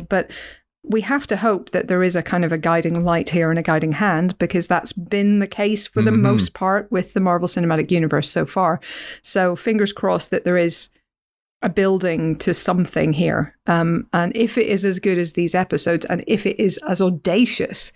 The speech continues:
Speaker 1: as these episodes, then I'm super, super excited for it.
Speaker 2: Yeah, absolutely. And it is, uh, uh,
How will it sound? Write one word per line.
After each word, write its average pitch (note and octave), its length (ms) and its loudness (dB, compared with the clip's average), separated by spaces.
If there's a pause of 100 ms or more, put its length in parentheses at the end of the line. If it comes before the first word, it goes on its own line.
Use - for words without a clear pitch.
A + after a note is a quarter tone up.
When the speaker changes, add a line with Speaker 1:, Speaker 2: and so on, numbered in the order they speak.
(300)
Speaker 1:
as F3 120 -2
these E3 220 0
episodes, D#3+ 560 -2
then D#3+ 180 0
I'm D#3+ 220 0
super, - 460 0
super D#3 280 0
excited D3+ 440 0
for C#3 180 0
it. - 80 -8 (1160)
Speaker 2:
Yeah, F#2 240 0 (280)
absolutely. G2 600 -2 (100)
And G#3+ 160 0
it G#3+ 80 -2
is, G#3+ 280 0
uh, D#3+ 160 0
uh, D3+ 100 -2